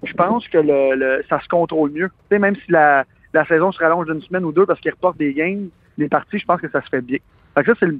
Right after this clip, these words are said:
le point numéro un. Et le point numéro deux, toutes les équipes qui étaient supposées d'être bonnes sont bonnes à la mi-saison. Fait que, euh, les Steelers, euh, en tout cas, toutes les, toutes les grosses équipes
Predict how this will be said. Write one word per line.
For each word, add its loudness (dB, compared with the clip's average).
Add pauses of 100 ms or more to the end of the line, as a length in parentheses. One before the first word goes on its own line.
le 0
point 0
numéro 2
un. 2 (160)
Et -2
le 2
point -2
numéro 2
deux, 2 (500)
toutes -4
les 4
équipes 0
qui -2
étaient 2
supposées -2
d'être 2
bonnes 2 (160)
sont 2
bonnes 2
à 2
la 2
mi-saison. -2 (360)
Fait 0
que, -2
euh, 4
les 2
Steelers, 4
euh, 4 (380)
en -2
tout -2
cas, -6
toutes -2
les, 2
toutes 2
les -6
grosses -4
équipes -2